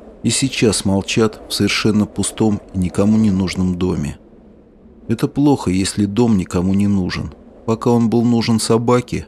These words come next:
это был все-таки дом, а сейчас неизвестно что. И плохо, когда часы не идут, хотя могут идти. Опять. Чтобы разогнать тоскливые мысли,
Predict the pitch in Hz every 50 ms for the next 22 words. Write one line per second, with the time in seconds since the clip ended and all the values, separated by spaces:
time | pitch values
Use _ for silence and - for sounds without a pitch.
0 | - - - - 120 110 - - 107 95 101 101 - - - 107 - - - -
1 | - 110 104 101 95 87 82 80 78 - - - - - - 101 - - 110 -
2 | - - 120 113 107 - - - - - - 98 95 98 90 87 92 92 95 -
3 | - - 95 - - - - 90 82 76 - - - - - - - - - -
4 | - - - - - - - - - 107 - - 127 135 135 123 - - - -
5 | - 98 101 98 110 110 - - 117 - - - 110 95 87 92 90 87 87 90
6 | 82 104 90 - - - - - - - - - - 101 - - 104 98 104 107
7 | 113 110 107 101 - - 92 - - - - - 87 82 78 76 - - - -
8 | - - - - - - - - - 92 90 - - - 80 76 69 - - -
9 | - - - - - - - - - - - - - - - - - - - 117
10 | 110 110 113 110 107 101 113 113 117 113 123 117 110 - - 107 101 - - 117
11 | 107 107 104 104 110 107 107 113 117 117 107 - - 87 73 -